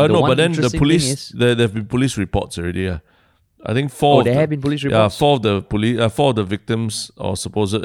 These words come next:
Speaker 1: alleged victims have filed police reports, and, uh,
Speaker 2: Mm-hmm. Okay.
Speaker 1: and the police have confirmed that they are investigating right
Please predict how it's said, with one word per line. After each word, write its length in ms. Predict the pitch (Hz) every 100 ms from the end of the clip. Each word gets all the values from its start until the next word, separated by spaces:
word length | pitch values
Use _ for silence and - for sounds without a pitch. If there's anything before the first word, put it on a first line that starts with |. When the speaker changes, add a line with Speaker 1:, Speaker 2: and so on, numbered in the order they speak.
| 98
Speaker 1:
alleged 340 | 104 101 107
victims 520 | 92 87 101 95 - - _ _ _ -
have 180 | 98 92
filed 400 | - 117 110 95
police 240 | 95 101 -
reports, 480 | 87 110 - - - _ _ _ _ _
and, 340 | - 90 92
uh, 260 | 90 87 87 90 92
Speaker 2:
Mm-hmm. 80 | 82
Okay. 220 | 113 107 - -
Speaker 1:
and 220 | 107 104 98
the 60 |
police 300 | 87 110 120 104
have 100 | -
confirmed 340 | 101 90 104 98
that 100 | 76 90
they 80 |
are 100 | 85
investigating 680 | 85 90 90 - 87 85 87
right 180 | 90 67